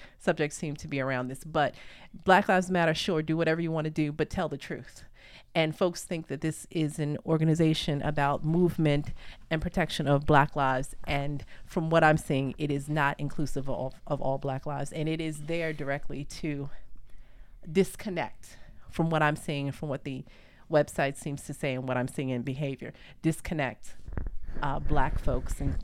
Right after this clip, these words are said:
uh, the male-female relationships and black families and interrupt. And so that, that's my take on it. So no, I do not support. So people don't have to ask me anymore. You don't have to guess. No, I do not support Black Lives Matter, the organization. The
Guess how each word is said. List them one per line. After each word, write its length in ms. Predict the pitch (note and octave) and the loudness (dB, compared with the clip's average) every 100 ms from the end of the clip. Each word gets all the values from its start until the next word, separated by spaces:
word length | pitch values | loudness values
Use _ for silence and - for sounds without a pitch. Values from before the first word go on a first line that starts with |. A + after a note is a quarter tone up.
| - | -2
uh, 200 | C#3 C#3+ | 2 4
the 120 | C#3+ | 4
male-female 560 | D3+ D3 C#3+ F3 D3+ C#3 | 2 2 2 0 0 0
relationships 800 | C3+ D3 D3 - C#3+ D3 C#3 - | 2 2 0 -2 0 0 0 -6
and 140 | C#3 | -4
black 260 | C3+ B2+ - | -2 -2 -2
families 520 | - C#3 C3+ C3+ C#3 - | -2 -2 -4 -6 -8 -4
and 280 | C3 C3 - | -4 -4 -6
interrupt. 560 | - D#3 - C#3 B2+ - - - - - - | -2 -2 0 -2 -2 -8 -20 -18 -18 -6 0
And 280 | C3+ C3 | 0 0
so 120 | - D#3+ | -2 6
that, 240 | A3 A3+ | 6 8
that's 240 | C#4+ D#4 | 6 6
my 120 | C4 A3+ | 4 2
take 260 | - F#3+ | 2 2
on 120 | F#3+ | 2
it. 120 | F3 - | 0 0
So 80 | |
no, 260 | F#3+ F3+ D3 | 2 4 2
I 100 | - | 2
do 120 | D#3 D#3+ | 0 -2
not 220 | D3 C#3+ | -4 -6
support. 460 | F3 - F#3+ D#3 | -8 -2 0 -2
So 340 | - E3 D3+ D3 - - - | -2 0 0 -2 -10 -20 -8
people 240 | - G#3 F#3+ | -2 2 4
don't 120 | F#3+ | 4
have 120 | G3+ | 2
to 120 | - F3+ | 2 2
ask 260 | F3+ - | 2 2
me 100 | G3 | 0
anymore. 320 | F3 F3 E3+ | 2 2 0
You 80 | E3 | 0
don't 60 | D#3+ | 0
have 100 | D3 | -2
to 80 | D3+ | -2
guess. 320 | D3+ D3 - | 0 0 0
No, 160 | D3+ | 0
I 100 | C#3 | 0
do 140 | D3 D3+ | -2 -4
not 200 | C#3+ - | -6 -8
support 340 | - E3 C#3+ | -10 -4 -4
Black 260 | C#3+ C#3+ - | -2 -4 -4
Lives 220 | C3+ - | -6 -4
Matter, 240 | C#3 C#3 | -4 -4
the 120 | C#3+ - | -6 -4
organization. 680 | C#3 C#3 C#3 E3 D#3+ E3+ | -4 -4 -4 -4 -4 -4
The 120 | D3+ | -2